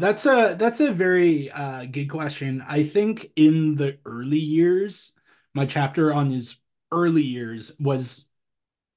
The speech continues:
where people are, readers are likely to learn the most that they didn't know before, just de-, 'cause no one's written about his life prior to San Francisco.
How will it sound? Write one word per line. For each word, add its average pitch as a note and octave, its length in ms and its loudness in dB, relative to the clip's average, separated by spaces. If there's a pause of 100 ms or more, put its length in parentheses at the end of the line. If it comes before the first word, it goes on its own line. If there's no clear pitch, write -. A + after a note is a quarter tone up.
where C#3 380 4
people C#3 800 -4
are, A#2 720 -4 (920)
readers D3 540 4
are C#3+ 200 2
likely C3+ 800 -4
to B2 380 -4
learn B2+ 440 -4
the A#2+ 80 -4
most A2 440 -10
that A2 320 -10
they A2 160 -6
didn't A#2 460 -6
know G#2+ 280 -8
before, E3+ 380 0
just B2+ 240 -2
de-, F#3+ 160 -10 (220)
'cause G3 140 4
no G#3 260 6
one's G3+ 280 2
written C#3+ 460 0
about B2 460 -4
his A#2 260 -8
life A#2+ 400 -6
prior A2+ 800 -4 (320)
to A2 960 -2
San A#2 280 -6
Francisco. A2 880 -12